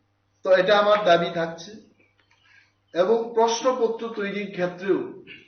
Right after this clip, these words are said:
রাজ্য সরকারের এই ব্যাপারে মাথায় রাখতে হবে, নজরে রাখতে হবে। রোমান এবং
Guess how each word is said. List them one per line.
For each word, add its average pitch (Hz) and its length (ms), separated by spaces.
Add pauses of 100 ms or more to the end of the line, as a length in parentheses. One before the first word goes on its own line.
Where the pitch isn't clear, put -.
(880)
রাজ্য 190 300 (100)
সরকারের 220 400 (120)
এই 196 160
ব্যাপারে 190 340 (1300)
মাথায় 190 440
রাখতে 175 320
হবে, 185 260 (140)
নজরে 185 340 (100)
রাখতে 170 360
হবে। 165 200 (840)
রোমান 202 360 (320)
এবং 185 180